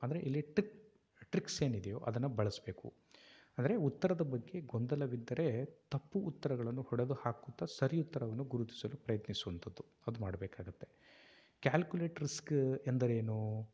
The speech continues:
ಅನ್ನೋದ್ರ ಬಗ್ಗೆ ನಾವು ಇಲ್ಲೊಂದು, ಒಂದು ಚರ್ಚೆ ಮಾಡೋಣ.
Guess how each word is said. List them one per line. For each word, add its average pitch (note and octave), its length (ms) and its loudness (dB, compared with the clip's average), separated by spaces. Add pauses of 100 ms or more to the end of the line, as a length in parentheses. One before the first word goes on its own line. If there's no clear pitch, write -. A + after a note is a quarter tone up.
ಅನ್ನೋದ್ರ A#2+ 280 4
ಬಗ್ಗೆ G#2 280 0
ನಾವು A2 580 0
ಇಲ್ಲೊಂದು, G#2+ 380 0 (1500)
ಒಂದು G#2+ 440 0
ಚರ್ಚೆ - 340 0
ಮಾಡೋಣ. F2+ 280 -4